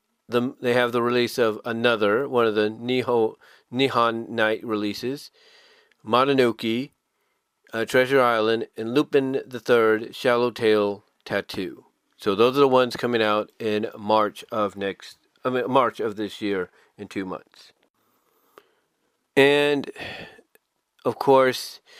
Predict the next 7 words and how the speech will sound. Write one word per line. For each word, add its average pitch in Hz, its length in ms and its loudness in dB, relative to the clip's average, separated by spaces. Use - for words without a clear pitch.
April, 135 560 6
we 123 180 2
have 117 280 0
the 113 100 -2
releases 120 680 0
of 101 400 2
Gunbuster, 151 1160 2